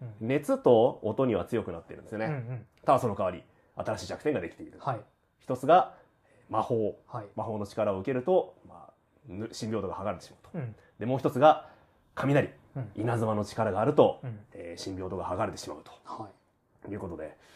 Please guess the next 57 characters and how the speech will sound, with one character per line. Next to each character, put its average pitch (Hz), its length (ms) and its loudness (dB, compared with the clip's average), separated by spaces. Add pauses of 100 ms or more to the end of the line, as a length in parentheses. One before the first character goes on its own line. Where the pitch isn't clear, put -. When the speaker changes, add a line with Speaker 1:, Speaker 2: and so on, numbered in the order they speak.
(360)
Speaker 2:
ま 101 60 -6
あ、 107 40 -2
稲 127 180 2
妻 160 140 6
の 156 120 6
力 151 240 4
が 95 100 2
必 - 160 -8
要 120 80 2
に 120 80 2
な 127 80 2
っ - 40 -6
て - 80 -6
く 90 80 -6
る 85 60 -6
ん 85 40 -6
で - 80 -10
す 95 80 -10
が、 95 340 0 (240)
Speaker 1:
う - 20 -20
ん。 90 40 -18
Speaker 2:
ま 95 420 -4
あ、 - 320 -20
な - 80 -12
か 131 140 -4
な 131 80 0
か 131 80 2
稲 127 200 4
妻 131 180 2
使 127 200 0
い 104 60 -2
が 85 280 -2 (240)
帰 139 120 2
っ - 40 0
て 117 100 -6
こ 123 100 0
な 107 60 0
い 101 40 -4
ん - 20 -6
で 90 60 -12
す - 40 -14
よ 95 60 -6
ね。 92 120 -8 (320)
Speaker 1:
ま 156 120 2
あ、 156 40 4
マ 196 240 10
ー 185 40 4
ベ 185 80 8
ル 139 120 6
で 131 100 -2
ね、 240 380 0
稲 135 240 -2
妻 127 220 -2
と 127 140 -2
い 156 80 4
え 220 80 6
ば、 147 320 8